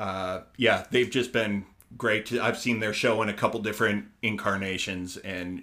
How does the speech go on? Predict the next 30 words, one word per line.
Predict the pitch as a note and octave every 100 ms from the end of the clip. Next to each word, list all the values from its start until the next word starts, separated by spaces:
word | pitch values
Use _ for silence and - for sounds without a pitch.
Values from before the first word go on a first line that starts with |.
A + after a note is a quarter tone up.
| -
it's | G2 -
just | G2+ - G#2
great | G2+ G2+
to | F2+
see | - G2
them | F#2 F#2 F#2+ F#2 - _ _ _ _ -
moving | A2 G#2 G#2
forward | - G2+ G2+ G2+ F#2
and | F#2+ F#2
continuing | G#2+ G2+ A#2 G2+ F#2+ F#2
to |
put | F2+ F2+ F2+
out, | F2 F2 - - - _ - _ _ _
uh, | F#2+ F#2+ F2+ - F#2
really, | A2+ A#2 B2+ A2+ G#2+ G#2+
really | D3 D#3+ C#3
great | A#2 A#2+ A2+
movie | A2 G#2 G2+ E2+ -
podcast. | G2 E2 D2+ - - - -
So | - F#2 F#2+
that's, | A#2+ -
that's | - A#2+ -
Movie | C3 C3 F3 E3 D#3
Go | C3+ C3+
Round | C3+ C3 C#3 C#3+ D#3+ D#3 -
on | G#2 G#2 A2 A#2 A2
the | G#2+ A2+ A#2 A2+ A2+ - - - - - -
Tilting | - E3 F3 F#3 D#3
Windmill | C#3 D3+ D3 C#3 C#3
Studios, | - - D3 C3+ G#2 F2+ D#2+ E2 - -